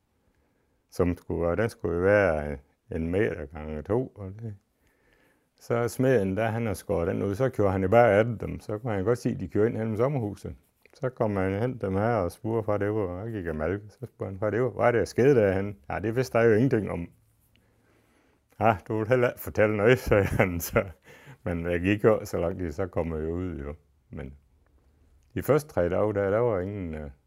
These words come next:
Men så begyndte journalisterne jo også at komme og skulle, skulle høre.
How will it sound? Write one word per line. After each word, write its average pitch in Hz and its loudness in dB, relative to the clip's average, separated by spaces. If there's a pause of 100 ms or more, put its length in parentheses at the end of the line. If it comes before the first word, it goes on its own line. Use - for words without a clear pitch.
(960)
Men 78 -10
så 107 6
begyndte 98 0
journalisterne 87 -2
jo 85 -4
også 92 -6
at 76 -8
komme 82 -8
og 78 -16
skulle, 69 -10 (1040)
skulle 80 -6
høre. 85 -4